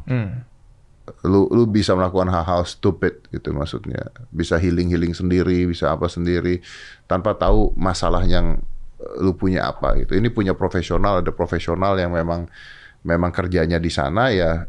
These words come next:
Speaker 2: go to professionals. Anyway, if someone want to contact you, kemana, Bos?
Speaker 1: Gue banyak aktif di Twitter sama Instagram sih ya. Kalau praktiknya sih gue di rumah sakit.
Speaker 2: Jadi kalau mau, misalnya mau, eh, ke dokter, silakan ke sana. Kalau enggak,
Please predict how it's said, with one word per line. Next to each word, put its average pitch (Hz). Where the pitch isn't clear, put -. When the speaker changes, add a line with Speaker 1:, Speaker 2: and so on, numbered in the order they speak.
Speaker 2:
go 90
to 82
professionals. 76
Anyway, 120
if -
someone 120
want 117
to -
contact 107
you, 123
kemana, 98
Bos? -
Speaker 1:
Gue 123
banyak 110
aktif 123
di 104
Twitter 107
sama 101
Instagram 107
sih 107
ya. 101
Kalau 101
praktiknya -
sih 151
gue 147
di 107
rumah 113
sakit. -
Speaker 2:
Jadi 80
kalau 82
mau, 80
misalnya 80
mau, 76
eh, 71
ke 82
dokter, 110
silakan 73
ke 78
sana. 98
Kalau 76
enggak, 98